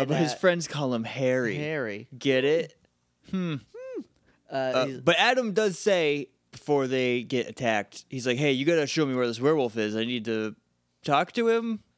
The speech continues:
Speaker 2: or something. He does say,
Speaker 1: He's like,
Speaker 2: "I,
Speaker 1: "I gotta
Speaker 2: I
Speaker 1: find,
Speaker 2: need to find
Speaker 1: I gotta
Speaker 2: this
Speaker 1: find the
Speaker 2: werewolf."
Speaker 1: werewolf." And he's like, "You don't wanna do that. <laughs> That's
Speaker 2: <laughs>
Speaker 1: dumb. That's a werewolf, buddy." Then there's some wolves howling, and we get some stock footage of wolves in the woods. And it
Speaker 2: Yeah, the, <laughs> the vampire bar is just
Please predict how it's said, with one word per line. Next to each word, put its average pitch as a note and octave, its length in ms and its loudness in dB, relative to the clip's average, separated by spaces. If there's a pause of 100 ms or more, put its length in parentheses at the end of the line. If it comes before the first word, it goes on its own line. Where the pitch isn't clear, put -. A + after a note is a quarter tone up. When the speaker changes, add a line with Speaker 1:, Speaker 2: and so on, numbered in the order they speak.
(100)
Speaker 2:
or F3+ 60 -12
something. A3 280 0
He F#3+ 80 2
does G#3 160 4
say, G3+ 180 2
Speaker 1:
He's E3+ 120 -2
like, E3 80 4 (100)
Speaker 2:
"I, F3+ 40 2
Speaker 1:
"I - 20 4
gotta D#3+ 80 2
Speaker 2:
I E3+ 80 6
Speaker 1:
find, E3+ 160 0
Speaker 2:
need - 20 -2
to C#3+ 100 -4
find D#3+ 120 8
Speaker 1:
I C#3+ 60 6
gotta C#3 40 -4
Speaker 2:
this C3 100 -4
Speaker 1:
find D3+ 140 2
the A#2+ 80 2
Speaker 2:
werewolf." A2+ 460 -2 (100)
Speaker 1:
werewolf." C3+ 180 -8
And A#2+ 80 -16
he's D3 240 -4
like, C3 160 -4
"You D#3+ 120 0
don't C3 200 -8
wanna G2 240 -12
do A2+ 240 -4
that. A#2+ 440 -2
<laughs> - 0 -
That's E3 520 2
Speaker 2:
<laughs> - 60 -10
Speaker 1:
dumb. D3 260 2
That's C#3 180 -4
a C3 60 0
werewolf, C3+ 540 -2
buddy." C3+ 260 -2 (220)
Then B2+ 400 -4 (240)
there's - 120 -16
some G2+ 180 -16
wolves C#3+ 340 -6
howling, F2+ 520 -6
and A#2 80 -16
we A#2 60 -12
get A#2 120 -12
some G2+ 80 -16
stock - 360 -6
footage G2 320 -6
of G2+ 100 -8 (200)
wolves B2+ 540 -6
in B2+ 140 -10
the A2+ 80 -10
woods. A#2+ 540 -4 (680)
And A2+ 180 -10
it A2+ 140 -18
Speaker 2:
Yeah, A3+ 220 2
the, G#3+ 360 0 (480)
<laughs> - 460 0
the G3+ 80 4
vampire A#3 680 2
bar F#3 320 4
is F3+ 200 -2
just F#3 200 -4